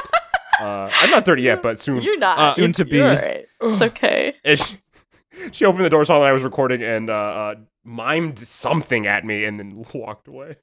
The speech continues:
Speaker 1: Yeah.
Speaker 3: Sounds violent.
Speaker 1: But here's the,
Speaker 2: <laughs>
Speaker 1: yeah, like, here's a quote from the parents. So this is, like, pretty desperate. They said, "There are jobs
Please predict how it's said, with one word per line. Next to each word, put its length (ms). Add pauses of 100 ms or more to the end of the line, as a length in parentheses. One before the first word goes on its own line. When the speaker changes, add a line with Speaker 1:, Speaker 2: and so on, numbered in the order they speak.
(280)
Speaker 1:
Yeah. 380
Speaker 3:
Sounds 320
violent. 680 (600)
Speaker 1:
But 200
here's 360
the, 280
Speaker 2:
<laughs> 40
Speaker 1:
yeah, 300
like, 380 (560)
here's 320
a 60
quote 240
from 140
the 80
parents. 500 (220)
So 160
this 120
is, 120
like, 400 (1080)
pretty 220
desperate. 500
They 140
said, 220
"There 160
are 40
jobs 600